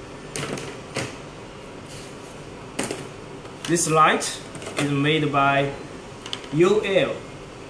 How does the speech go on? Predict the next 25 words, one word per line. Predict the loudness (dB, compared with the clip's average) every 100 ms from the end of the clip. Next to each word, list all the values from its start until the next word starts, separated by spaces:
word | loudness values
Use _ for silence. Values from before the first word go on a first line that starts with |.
| -10 0
ninety-four | 4 4 2 4 4 4
V | 0 -2 -4 -8 -2
hyphen | 0 2 2
zero | 4 4 2
flame | 0 -8 -4 0 2 2 -2 -6 -12 -12 -14 -14 -14 -14 -2
rated | 4 6 6 0 0 -4 -10 -14 -14 -14 -14 -10
fire | 4 6 8 8
retardant | 6 4 4 6 6 4 0 -4 -4
material, | -4 0 4 6 4 0 -8 -10 2
A | 2
B | 4 4
S. | 4 2 -2 -6 -10 -14 -14 -14 -14 -12 -12 -12 -14 -6
And | 2 4
the | 4
letters | 4 6 6 6 4 4
is | 0
six | 0 0 0 0
inch, | 2 2 -2 -8 -12 -14 -14 -16 -16 -14 -14 -14 -14 -10
can | -2 0
be | 2
green | 4 4 4 2 -2 -8 -8
and | -4 2
red | 4 6 4
colors. | 2 2 2 0 -6 -12 -12 -14 -14 -14 -14 -14 -2
It's | 0